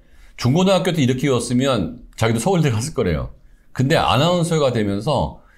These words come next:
자꾸 읽고 연습하다 보니까 몇 줄 정도는, 서너 줄, 다섯 줄 정도는 안 틀리고 저절로 되더라는 거죠. 이 저절로가 아니죠. 훈련에 의해서 된 거예요.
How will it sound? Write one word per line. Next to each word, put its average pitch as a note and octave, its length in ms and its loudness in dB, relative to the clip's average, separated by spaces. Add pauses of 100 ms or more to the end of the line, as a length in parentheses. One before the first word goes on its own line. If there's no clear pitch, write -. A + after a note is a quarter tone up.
자꾸 C3 320 -2
읽고 C3+ 280 2
연습하다 A#2 500 0
보니까 G2 540 -2 (100)
몇 A#2 180 2
줄 F#3 220 0
정도는, B2+ 640 -2
서너 F3+ 280 0
줄, D#3 140 0
다섯 A2 240 -2
줄 B2+ 140 -4
정도는 G#2+ 380 -2 (160)
안 A#2 180 0
틀리고 C#3+ 300 -2
저절로 C3 340 -2
되더라는 F2 400 -4
거죠. C#2+ 300 -8 (420)
이 G2 80 -6
저절로가 A2 420 -2
아니죠. D#2 500 -4 (200)
훈련에 F#3 380 0
의해서 G2+ 200 -2
된 C#2+ 160 -6
거예요. B1+ 300 -6